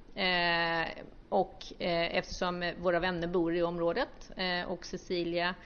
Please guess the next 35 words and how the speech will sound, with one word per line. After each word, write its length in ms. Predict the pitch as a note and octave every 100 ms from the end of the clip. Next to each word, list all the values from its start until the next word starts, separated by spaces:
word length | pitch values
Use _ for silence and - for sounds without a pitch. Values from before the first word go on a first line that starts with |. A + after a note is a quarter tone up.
| - -
min 240 | - F3 E3
kollega, 520 | - F3+ F3 D#3+ E3
hon 280 | F3 F3 C4+
är 40 |
på 120 | -
plats, 440 | - G3 F#3+ - -
eh, 360 | F3 D#3+ D#3+ E3+
varje 260 | E3 D#3+
dag 300 | F3+ G3+ A#3+ -
och 300 | F#3 E3+ -
driver 440 | E3 E3 E3 D#3+ E3
det 100 | E3
mer 340 | E3 D#3+ D#3 - -
hands-on 580 | D3 F3 E3 - E3+ E3+
liksom, 300 | D#3+ - F3
på 80 | F3
plats. 420 | - - - - - - - -
Ehm, 1000 | G3 F#3 F3+ F3 E3+ E3 E3+ E3 E3 E3+ -
och, 480 | G3+ G3 - - -
eh, 360 | F#3+ F#3 F3+ G3
vi 320 | F#3 A#3+ A3+
får 200 | - G#3+
jättepositiv 920 | F3+ G3 A#3+ B3 - - F3 F3+ F3+ - -
feedback 400 | F#3 E3 E3 E3
på 100 | F3+
maten 680 | E3+ E3 D#3 - G#3+ B3 A3
och 640 | G3 F#3 F3 F3 E3+ E3+ - -
bra 340 | F3 F#3+ F3+
feedback 400 | F3+ F#3 F3 E3+
på 100 | F3
Facebook 540 | - F3+ E3 - F3 F3
och 80 |
sociala 400 | - E3 F3+ F3
medier. 440 | E3+ E3 D#3+ E3+ F#3 - - - -
Eh, 580 | - F3+ F3 E3+ E3+